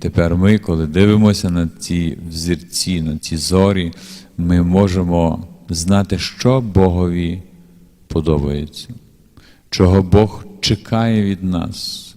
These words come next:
що Він від нас хоче почути, щоб орієнтуватися. Батькам, наприклад, скажем,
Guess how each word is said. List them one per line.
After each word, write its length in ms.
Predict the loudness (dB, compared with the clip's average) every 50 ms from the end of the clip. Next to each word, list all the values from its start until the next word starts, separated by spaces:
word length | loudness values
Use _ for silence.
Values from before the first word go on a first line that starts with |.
| -18 -16
що 400 | -12 -14 -14 -12 -2 0 2 2
Він 220 | 2 2 0 0 -2
від 220 | -4 -6 -4 -2
нас 280 | -2 -2 -2 -4 -6 -4
хоче 340 | -2 -2 -2 -2 -2 -6
почути, 560 | -6 -4 -6 -6 -6 -8 -8 -10 -10 -10 -16 -20 -20 -20 _ _ _ _ _ _ _ _ _ _ _ _ _ _ _ _ _ _ _ _ _ _ _ _
щоб 300 | -16 -10 -4 -4 0 0
орієнтуватися. 1080 | 2 2 2 0 0 -2 -4 -4 -4 -4 -4 -4 -6 -6 -10 -12 -16 -18 -16 -16 -16 -16 -14 -16 -16 -18 -20 _ -18 -12
Батькам, 720 | -10 -10 -4 -2 -2 -2 -2 -4 -4 -2 -2 -2 -2 -2 -4
наприклад, 560 | -6 -6 -6 -6 -6 -6 -6 -6 -6 -8 -8 -12 -18 -20 -20 -20 -20 -20 -20 -20 -20 -20 -20 -20 _ _ _ _ _ _ _ _ _ _ _ _ -20 -20 -20 _ -20 -20 -20 -18
скажем, 500 | -18 -6 -4 -2 -2 -2 -2 -2 -4